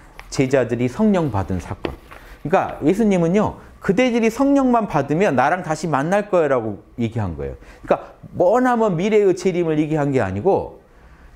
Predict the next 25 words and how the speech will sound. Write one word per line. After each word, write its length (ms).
그대들이 480
성령 400
받으면 420
성령 420
안에서 260
나와 380
그대들은 440
다 180
하나가 340
돼 100
있어. 160
성부 500
아-, 300
아버지 420
안에서, 720
성부 380
아버지의 520
영인 280
성령 420
안에서 560
성자와 760
성도들은 760
다 140
하나가 400
된다. 300